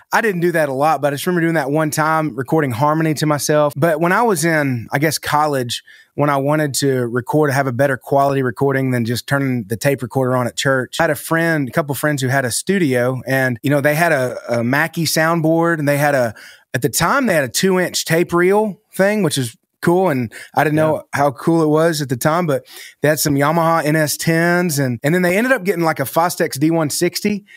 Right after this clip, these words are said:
Speaker 1: which we didn't really realize how much worse the sound quality was on those, but it was, but it was, it was cool 'cause it was a hard drive. And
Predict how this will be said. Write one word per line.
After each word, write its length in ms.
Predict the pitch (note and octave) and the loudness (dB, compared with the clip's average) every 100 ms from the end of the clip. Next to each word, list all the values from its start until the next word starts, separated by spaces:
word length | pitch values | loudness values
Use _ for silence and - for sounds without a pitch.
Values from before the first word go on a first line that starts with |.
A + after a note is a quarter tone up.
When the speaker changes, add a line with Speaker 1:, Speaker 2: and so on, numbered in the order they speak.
| - | -6
Speaker 1:
which 280 | - D3+ - - - | 0 0 -2 -8 -2
we 220 | D3+ G3+ | 0 2
didn't 240 | G3+ F#3 | 2 2
really 260 | E3 E3+ D3 | 2 2 2
realize 380 | D3 D#3 D3 B2+ | 2 2 2 2
how 100 | D3+ | 0
much 300 | C#3 - - | 0 -4 -10
worse 460 | A2+ A#2 C#3+ E3 - | -4 0 0 0 -2
the 80 | |
sound 280 | D#3 E3+ E3+ | -2 0 0
quality 260 | F3 F3 F3 | 0 2 2
was 180 | F3 F3 | 0 0
on 80 | |
those, 300 | F3 F3+ F3 - | 0 0 -2 -2
but 260 | C#3+ C3+ - - - - - | 0 0 -4 -20 -20 -16 -4
it 140 | C3 | -2
was, 320 | B2+ C#3 E3 C3+ | 2 2 0 0
but 240 | C#3 B2 | -2 0
it 80 | C3+ | 0
was, 300 | C#3 A2+ - | 0 -2 -2
it 60 | |
was 120 | B2 - | -2 -2
cool 340 | - D#3 E3 | 0 0 0
'cause 120 | - | -2
it 40 | B2+ | -4
was 120 | A#2 | -2
a 40 | |
hard 220 | A#2 C#3 | 0 0
drive. 320 | C#3 D3+ E3+ C3 | 0 0 0 -2
And 180 | A2+ | -6